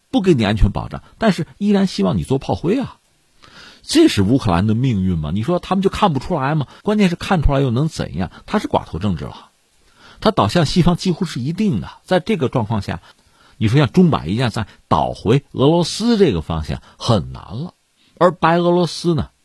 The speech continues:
本来也是希望在西方和俄罗斯之间保持一个独立，但是我们要说西方人太着急或者叫用力过猛，实际上就逼得白俄罗斯不得不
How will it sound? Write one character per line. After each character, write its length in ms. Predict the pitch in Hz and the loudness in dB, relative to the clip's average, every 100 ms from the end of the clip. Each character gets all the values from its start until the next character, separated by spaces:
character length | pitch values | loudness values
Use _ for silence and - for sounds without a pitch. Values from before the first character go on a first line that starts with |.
| _ _ | _ _
本 200 | - 113 | 2 4
来 200 | 92 98 | 4 0
也 140 | 165 76 | -2 -2
是 200 | - 110 - - | -6 -8 -10 -14
希 340 | - - 202 | -10 0 2
望 200 | 202 104 | 2 0
在 140 | 87 87 | -2 -4
西 260 | - 147 | -4 -4
方 180 | 127 110 | -2 -2
和 120 | 98 | -2
俄 80 | - | 0
罗 100 | 120 | 0
斯 140 | - | 0
之 100 | 120 | -4
间 120 | 127 127 | -2 -2
保 200 | 69 67 | -4 -2
持 140 | 127 | -2
一 40 | |
个 60 | 139 | -2
独 160 | 92 127 | -2 -4
立， 140 | - _ _ _ _ _ | -6 _ _ _ _ _
但 140 | 135 127 | 0 2
是 80 | |
我 80 | 113 | 4
们 140 | 104 104 | 4 2
要 60 | |
说 100 | 110 | 0
西 160 | - 127 | 0 0
方 140 | 110 | 2
人 100 | 107 | 2
太 140 | - 101 | 0 0
着 180 | 90 | 0
急 160 | 92 92 | 0 -4
或 140 | 92 | -6
者 80 | 85 | -4
叫 100 | 85 | 2
用 240 | 156 185 156 | 4 6 6
力 100 | 151 | 2
过 220 | 185 135 | 0 0
猛， 180 | 73 - _ _ _ _ _ | -2 -14 _ _ _ _ _
实 200 | - 147 | -4 -2
际 140 | 160 | 0
上 160 | 135 104 | 0 2
就 120 | 95 | 0
逼 340 | - 226 233 185 | -2 -2 0 2
得 140 | 107 | 0
白 180 | - 85 | 0 -2
俄 60 | |
罗 180 | 85 87 | -2 -4
斯 160 | - 92 | -4 -6
不 120 | 107 | -2
得 120 | 92 | -2
不 160 | 85 | 0